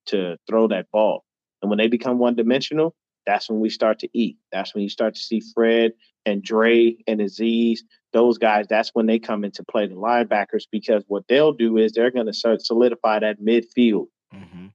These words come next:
Speaker 1: And it's gonna be like, if you throw the ball, you know you have three dudes who can viably catch this football and take it to the house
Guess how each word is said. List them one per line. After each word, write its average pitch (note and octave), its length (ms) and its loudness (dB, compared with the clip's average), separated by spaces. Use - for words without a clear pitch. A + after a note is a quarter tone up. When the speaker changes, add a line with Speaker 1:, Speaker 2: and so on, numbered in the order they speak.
Speaker 1:
And A#2 100 2
it's A2+ 100 2
gonna A#2 220 4
be A2 160 0
like, G#2+ 240 0
if G#2+ 120 -6
you D3 120 0
throw D#3 220 2
the B2 100 2
ball, B2 300 2
you A#2+ 200 -2
know C3+ 140 2
you C3 200 -2
have C3 260 0
three B2+ 200 0
dudes B2+ 300 -2
who A#2+ 100 0
can A2+ 140 -2
viably B2+ 540 -2
catch - 320 -4
this A#2 180 -6
football A2+ 560 0
and C3 280 0
take C3+ 200 -2
it B2 120 -6
to A2+ 80 -2
the G#2 120 -2
house - 400 -4